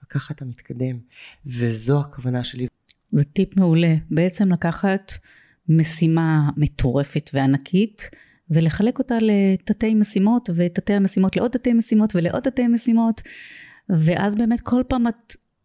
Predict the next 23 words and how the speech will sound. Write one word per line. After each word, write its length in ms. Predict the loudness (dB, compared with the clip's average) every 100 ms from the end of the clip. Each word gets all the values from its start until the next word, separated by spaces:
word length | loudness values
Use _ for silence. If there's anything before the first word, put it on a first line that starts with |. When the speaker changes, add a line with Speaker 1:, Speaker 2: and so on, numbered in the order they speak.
| _ -2
Speaker 2:
בעצם 460 | 0 0 0 2 2
מגשימה 440 | 2 0 2 2
איזו 160 | 2 0
מטרה 380 | 2 0 0 0
אחת 220 | -2 -6
קטנטונת, 720 | -2 -2 0 2 2 0 -4 -2
ואז 260 | 0 2
עוד 120 | 0 -2
אחת 180 | -6
קטנטונת, 640 | -6 -2 0 2 2 0 -4 -20 -20 -20 -20 _
וככה 560 | 2 2 2 -2 -2 0
אומרים 280 | 2 2 2
אגב, 220 | 0 -2
ששואלים 800 | -2 2 2 2 0 2 4 2
איך 140 | 2
לשנות 300 | 0 0 0
הרגלים. 480 | 0 2 2 2 2 -2 -18 -20 -6 0
הרגל 220 | 2 0
את 80 | 0
לא 100 | 0
משנה 300 | 2 2 2
בבום, 500 | 2 4 4 2 -2 -6 _ -20 _
כן? 220 | -2 0